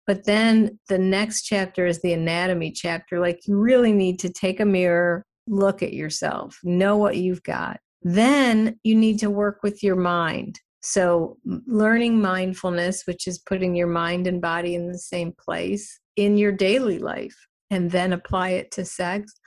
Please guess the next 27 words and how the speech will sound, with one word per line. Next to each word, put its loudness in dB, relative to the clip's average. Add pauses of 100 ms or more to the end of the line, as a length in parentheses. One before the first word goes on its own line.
(320)
Also 2
ridding 4
yourself 0
of -6
sex -4
negative -2
thinking, -2
which -6
we -4
all 0
have. -2
It's -6
so 0
insidious. 0
You 0
know, 0
sex -6
is -4
dirty, 0
sex -8
is -6
bad. -4
So -2
really 4
working 0
with -2
that. -2